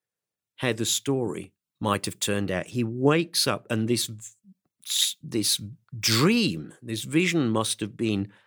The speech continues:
so vivid, so clear, because instantly the plan he's got of divorcing her, putting her to one side, is over.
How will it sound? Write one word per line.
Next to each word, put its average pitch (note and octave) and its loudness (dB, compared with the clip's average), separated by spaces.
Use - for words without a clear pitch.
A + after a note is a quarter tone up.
so - 4
vivid, D3+ -2
so - 0
clear, F3 -2
because C3+ 2
instantly C#3+ 2
the G#2 -4
plan B2 -2
he's A2 0
got G#2+ -2
of G2 -10
divorcing G#2+ -2
her, G2 -14
putting C#3 2
her A#2 4
to A2 -2
one G2+ -2
side, F2+ -2
is A2 0
over. G2+ 0